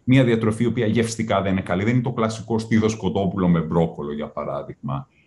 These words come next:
Έχει τροφές οι οποίες είναι πάρα πολύ γευστικές, ε, ιδιαίτερα το λίπος που είναι γευστικό,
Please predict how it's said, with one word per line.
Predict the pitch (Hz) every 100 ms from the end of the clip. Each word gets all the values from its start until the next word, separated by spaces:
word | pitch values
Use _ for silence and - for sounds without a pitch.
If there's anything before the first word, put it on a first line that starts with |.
| -
Έχει | 131 151
τροφές | 160 120 110 147
οι | 135
οποίες | 113 135 139
είναι | 139
πάρα | 117 - 135 131
πολύ | 127 87
γευστικές, | 80 - - - 92 113 113
ε, | 98 95
ιδιαίτερα | 95 104 107 127
το | 117
λίπος | 101 92 110 110 87
που | -
είναι | 90
γευστικό, | 78 82 - - - 110 127